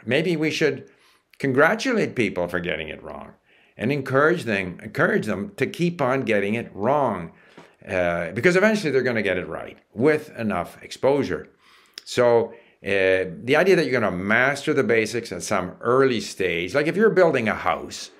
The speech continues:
well, you've gotta get it right. Uh, if you don't line things up square or level, and then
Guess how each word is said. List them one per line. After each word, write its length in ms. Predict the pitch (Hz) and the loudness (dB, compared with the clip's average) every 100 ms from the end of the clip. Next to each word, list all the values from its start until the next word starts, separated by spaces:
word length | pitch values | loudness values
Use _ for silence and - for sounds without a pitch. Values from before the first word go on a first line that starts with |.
| - - _ _ | -20 -20 _ _
well, 320 | - 120 127 123 | -2 4 4 4
you've 240 | 160 165 | 0 0
gotta 240 | 202 185 | 2 2
get 240 | 113 98 85 | 0 -4 -4
it 100 | 76 | 0
right. 400 | 147 175 101 92 - _ _ - | 2 2 0 -6 -16 _ _ -4
Uh, 400 | 92 95 95 92 | 0 2 2 0
if 200 | 107 131 | -2 0
you 80 | 135 | 2
don't 560 | 147 156 135 - - | 4 2 -2 -10 -6
line 340 | 107 127 143 120 | 0 0 0 -2
things 300 | 131 120 104 | -2 0 2
up 240 | 110 - | 2 0
square 760 | - - 123 127 120 120 117 117 | -10 2 6 8 8 8 6 4
or 240 | 87 85 | 0 -4
level, 720 | 87 110 123 104 107 107 107 | 0 2 2 2 2 2 2
and 160 | 95 95 | 0 0
then 360 | 110 107 104 | 0 0 -2